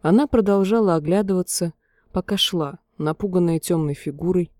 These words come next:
следующей за ней с уродливым лицом со скаленными в усмешке зубами, похожими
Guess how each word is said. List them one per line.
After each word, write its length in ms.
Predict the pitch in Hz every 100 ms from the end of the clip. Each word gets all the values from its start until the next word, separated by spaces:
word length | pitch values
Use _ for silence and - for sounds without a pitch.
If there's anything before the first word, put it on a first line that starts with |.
| _ _ _
следующей 640 | - 202 214 190 180 - 175
за 200 | 165 185
ней 300 | 175 147 139
с 140 | -
уродливым 540 | 165 170 156 151 147 147
лицом 520 | 151 - 220 220 214 _ _ _ _ -
со 120 | 190
скаленными 600 | - 294 277 233 208 190
в 80 | 175
усмешке 500 | - 214 220 - 170
зубами, 600 | 160 151 196 214 196 185 _ _ _
похожими 680 | 165 - 202 190 185 175